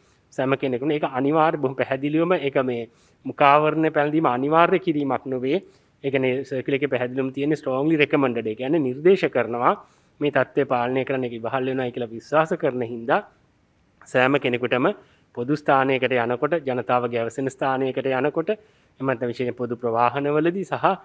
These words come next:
මේ කණ්ඩායම් විදිහට එක්කහුව වෙන ඕනෑම අවස්ථාවකදී නිසි ප්‍රමිතියෙන් යුතු මුඛාවරණයක් නියම, නිසි විදිහට පළඳින්න කියලා.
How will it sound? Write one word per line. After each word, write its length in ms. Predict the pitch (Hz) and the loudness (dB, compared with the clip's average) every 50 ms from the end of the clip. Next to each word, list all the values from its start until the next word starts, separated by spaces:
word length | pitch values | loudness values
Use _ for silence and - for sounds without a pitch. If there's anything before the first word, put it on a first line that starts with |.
| _ _ _ _ _ _ - | _ _ _ _ _ _ -10
මේ 160 | 135 131 127 | -8 -8 -8
කණ්ඩායම් 520 | 120 - - 123 131 131 131 131 135 143 143 143 | -8 -8 -6 -4 -2 2 4 4 4 2 0 -2
විදිහට 280 | 143 135 127 131 127 | -4 -2 -2 -2 -2
එක්කහුව 300 | 117 - - 143 147 143 | -4 -4 -2 -2 0 0
වෙන 100 | 143 143 147 | 0 0 -2
ඕනෑම 380 | 143 135 131 131 131 127 127 | -4 -4 -6 -4 -4 -2 -2
අවස්ථාවකදී 760 | 127 120 117 - - 131 123 127 120 117 - 127 123 165 208 190 - _ _ _ _ - 160 | -2 -4 -4 -4 -4 -2 -2 -2 -2 -4 -6 -4 -2 -2 -2 -4 -6 _ _ _ _ -10 -8
නිසි 260 | 156 151 139 127 - 147 | -6 -4 -4 -4 -4 -4
ප්‍රමිතියෙන් 460 | 131 143 131 127 127 - 139 135 127 | -2 -2 -2 -2 -2 -2 -2 -2 -2
යුතු 180 | 127 - 147 | -2 -4 -4
මුඛාවරණයක් 760 | 127 123 113 - - 123 123 120 120 120 113 117 123 147 175 - _ _ _ | -4 -6 -4 0 0 2 2 2 0 -2 -2 -2 -2 -2 -2 -4 _ _ _
නියම, 360 | - 147 139 131 135 131 139 - | -12 -8 -6 -6 -6 -8 -10 -10
නිසි 280 | - 151 131 - 135 123 - _ _ _ - - 151 | -10 -10 -8 -8 -10 -12 -12 _ _ _ -18 -14 -14
විදිහට 340 | 151 156 123 117 123 117 170 202 - - _ _ _ _ _ _ | -12 -10 -8 -6 -4 -2 -2 -4 -4 -6 _ _ _ _ _ _
පළඳින්න 440 | 135 135 131 127 120 117 110 113 147 | 0 0 0 0 0 -2 -4 -4 -2
කියලා. 320 | 143 - 160 127 107 101 | 0 0 0 0 0 -2